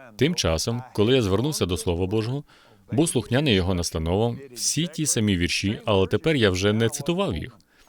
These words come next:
Я дивився на них своїми очима і говорив: «Я вірю, що отримую це». І я слідував його настановам. Але я не кинув це і не передав зібрання комусь іншому. І хтось може сказати: «Так, але ви могли померти».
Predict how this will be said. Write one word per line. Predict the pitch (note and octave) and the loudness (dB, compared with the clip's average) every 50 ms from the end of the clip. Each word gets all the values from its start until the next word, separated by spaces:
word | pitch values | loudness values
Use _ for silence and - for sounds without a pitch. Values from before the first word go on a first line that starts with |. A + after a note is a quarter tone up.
| _ _ _ D3 | _ _ _ 0
Я | C3 D#3+ | 0 2
дивився | E3+ C#3+ B2+ D3+ E3+ - - A#2 | 4 4 2 2 0 0 0 2
на | G#2+ G#2 | 2 2
них | G#2 G#2 - | 0 0 -2
своїми | - G#2 G#2 G#2+ G2+ F#2 | 0 0 2 2 2 2
очима | F2+ E2+ - C#3+ E3+ F3 D3 | 0 0 -2 -4 -2 -2 0
і | A#2+ | 0
говорив: | G#2+ A2 A#2+ A2 G2 F2+ G2 A#2 A2+ - - - - - A2+ A2 | 2 2 2 2 2 2 0 -2 -6 -14 -20 -20 -20 -20 -16 -6
«Я | G2+ F#2 G2 G2+ | -2 2 4 4
вірю, | F#2 F2 B2+ F#3 D3+ G2+ E2+ | 4 4 2 2 2 0 0
що | - - - F#2 F2 | 0 -2 0 2 2
отримую | G2 G2+ - D#3+ E3+ D3 G#2 E2+ D#2 | 2 0 0 -2 0 0 0 0 -2
це». | D2+ - - - - - _ _ _ _ _ _ _ _ - - _ _ - - - - - - | -4 -6 -10 -10 -14 -20 _ _ _ _ _ _ _ _ -20 -20 _ _ -20 -20 -20 -20 -10 -4
І | G#2 F#2+ | 0 2
я | F#2+ A#2+ C#3 | 4 4 4
слідував | - C#3+ C#3+ C#3 C3+ C3 C3 B2 | 2 0 0 0 0 0 0 0
його | A#2+ G#2 F#2+ G2+ | 0 0 0 0
настановам. | F#2+ F#2+ - - G2 F2 D#2 D2 D2 D2 - - - _ - _ _ _ _ _ _ - _ _ _ _ | -2 -2 -2 -2 -2 -2 -2 -4 -6 -8 -10 -12 -16 _ -20 _ _ _ _ _ _ -20 _ _ _ _
Але | F#2+ F2+ E2+ E2 | 0 2 4 4
я | F2 F2+ | 4 4
не | G#2+ B2+ | 2 2
кинув | B2+ F#3+ F#3 D3+ G#2 | 0 -2 -2 -2 -2
це | - - - C#2+ C#2+ - - _ | -2 -4 -6 -6 -8 -8 -10 _
і | - A2 | 0 2
не | A#2+ B2 | 2 2
передав | A2+ - B2+ C3 C3 C#3 F3+ E3 | 4 4 4 4 4 4 2 0
зібрання | B2+ A2 F2+ F#2+ G2 F#2+ F#2+ F2+ | 0 0 2 4 4 4 2 0
комусь | - A2+ A#2 A#2 - | 0 0 -2 -2 -2
іншому. | F3 E3+ C#3 - - F2 D#2 D#2 D#2+ - - - - D3+ D3 D3 C#3 - - - C3 B2 | -2 -4 -6 -6 -6 -6 -8 -8 -10 -14 -18 -20 -20 -20 -20 -20 -20 -20 -20 -20 -20 _
І | - G2+ | -6 -4
хтось | F2 - A2+ G2 | 0 0 0 2
може | A2 G#2 F#2 F#2+ | 2 2 2 2
сказати: | - - G2+ F2 F2+ D#2+ - D#2+ | 0 0 0 0 0 0 0 0
«Так, | - F2+ G#2+ D3 - A2+ | 2 2 2 2 2 2
але | F2 E2 | 2 2
ви | D#2+ F#2 | 2 2
могли | F2+ F2+ F2 F2 G2 | 0 2 0 0 0
померти». | - G#2+ G2+ A#2+ D3+ D3+ - - - | 0 0 0 0 -2 -2 -4 -8 -8